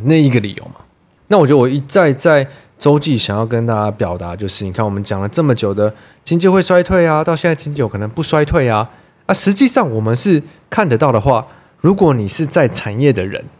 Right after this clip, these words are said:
如果你是在做生意的人，你一定有感觉到其实经济是有在衰退的，就是你的生意啊，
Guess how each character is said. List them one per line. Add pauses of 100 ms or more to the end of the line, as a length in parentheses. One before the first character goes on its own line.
(160)
如
果
你
是
在
做
生
意
的
人， (440)
你
一
定
有
感
觉
到
其
实
经
济
是 (560)
有
在
衰
退
的， (160)
就
是
你
的
生
意
啊，